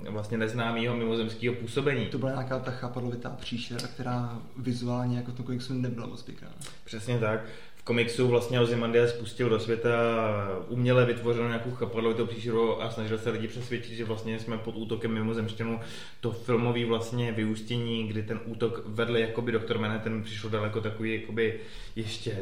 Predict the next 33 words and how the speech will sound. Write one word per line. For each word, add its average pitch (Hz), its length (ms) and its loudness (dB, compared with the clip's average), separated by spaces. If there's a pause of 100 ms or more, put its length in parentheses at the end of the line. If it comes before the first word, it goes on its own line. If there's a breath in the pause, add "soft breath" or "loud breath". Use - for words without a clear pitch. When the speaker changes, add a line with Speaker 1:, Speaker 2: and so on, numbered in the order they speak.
Speaker 1:
drsnější 117 1120 -2 (300 loud breath)
a, - 80 0 (180)
a 113 260 2
ví-, 113 220 -4
víc 113 340 -6
to 120 180 6
prostě 113 400 0
nějakým 110 260 -2
způsobem 117 480 0
zapůsobilo 117 760 0
na 113 60 2
mě 113 120 0
jako 107 120 0
Speaker 2:
Mhm. 110 80 6
Speaker 1:
na 107 60 4
diváka. 107 460 -2 (120)
Takže 98 260 -4
já 104 260 2
jsem 117 140 -2
tohle 117 160 2
tam 104 260 -2 (220)
v - 40 -10
ohledu 110 280 4
v 104 60 -4
pohodě 123 540 2 (300 loud breath)
a 123 120 -2
myslím 139 300 -2
si, 123 80 -6
že 135 100 2
když 127 160 6
Zack 127 180 4
Snyder 123 320 2
dostane 120 600 0